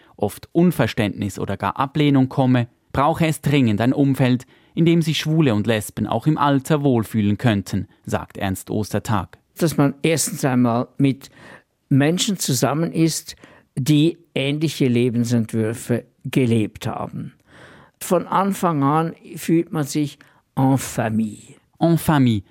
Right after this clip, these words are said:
Speaker 1: also unter seinesgleichen zu sein, das sei tatsächlich ein Bedürfnis, das die homosexuellen und Transgender-Menschen oft geäußert hätten, sagt Andreas Hauri.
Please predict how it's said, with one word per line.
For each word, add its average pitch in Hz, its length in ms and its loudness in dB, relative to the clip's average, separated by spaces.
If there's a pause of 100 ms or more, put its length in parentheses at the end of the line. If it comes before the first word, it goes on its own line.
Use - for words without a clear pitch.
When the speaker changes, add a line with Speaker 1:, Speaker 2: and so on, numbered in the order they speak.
(120)
Speaker 1:
also 113 240 0
unter 139 280 2
seinesgleichen 123 800 0
zu 127 100 -2
sein, 113 380 0 (240)
das - 180 -6
sei 90 140 -4
tatsächlich 135 680 -2
ein 151 140 2
Bedürfnis, 143 640 0 (240)
das 98 160 -6
die 113 120 -2
homosexuellen 131 760 2
und 95 240 -6
Transgender-Menschen 131 1000 0
oft - 320 -4
geäußert 151 520 0
hätten, 95 340 -4 (240)
sagt - 340 -6
Andreas 127 440 0
Hauri. 107 420 -2